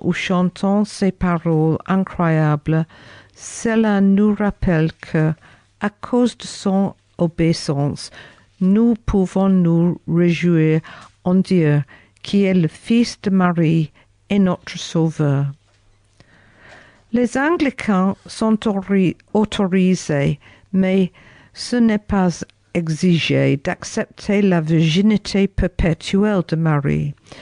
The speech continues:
parce que l'Évangile nous enseigne que Jésus avait au moins quatre frères, Jacques,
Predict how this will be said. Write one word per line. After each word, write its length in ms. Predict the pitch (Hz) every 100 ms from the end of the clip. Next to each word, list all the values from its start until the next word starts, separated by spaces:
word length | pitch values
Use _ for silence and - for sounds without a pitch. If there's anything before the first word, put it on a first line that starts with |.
| - - _
parce 240 | 226 220 -
que 120 | 233
l'Évangile 1080 | 220 202 180 202 196 196 - 214 233 220 -
nous 320 | 190 202 190
enseigne 680 | 185 190 185 - 175 170 170 - - -
que 100 | -
Jésus 760 | 180 156 220 214 165 175 180 196 -
avait 580 | 175 160 165 170 190 - _ _
au 120 | 160 190
moins 380 | 185 175 156
quatre 500 | 151 - 214 - -
frères, 720 | 226 - - 170 151 147 196 240 _ - - _ _ _ 123
Jacques, 640 | 135 147 160 226 -